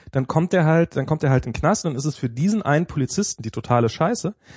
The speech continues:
Aber ich glaube, an der Grundproblematik wird es überhaupt nichts ändern. Ich glaube, es wird überhaupt nichts daran ändern.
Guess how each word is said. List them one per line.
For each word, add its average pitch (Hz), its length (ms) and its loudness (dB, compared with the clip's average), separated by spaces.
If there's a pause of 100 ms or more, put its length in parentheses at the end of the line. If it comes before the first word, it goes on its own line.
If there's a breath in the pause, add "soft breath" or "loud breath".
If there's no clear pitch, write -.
(140 loud breath)
Aber 127 120 0
ich 127 100 0
glaube, 156 280 4
an 120 80 2
der 107 100 2
Grundproblematik 113 960 -2
wird 123 120 -6
es - 100 -14
überhaupt 202 400 0
nichts 214 180 -6
ändern. 208 340 -2
Ich - 120 -14
glaube, 131 240 4
es 127 140 -2
wird 143 120 -2
überhaupt 185 360 0
nichts 175 180 -4
daran 131 260 0
ändern. 139 380 0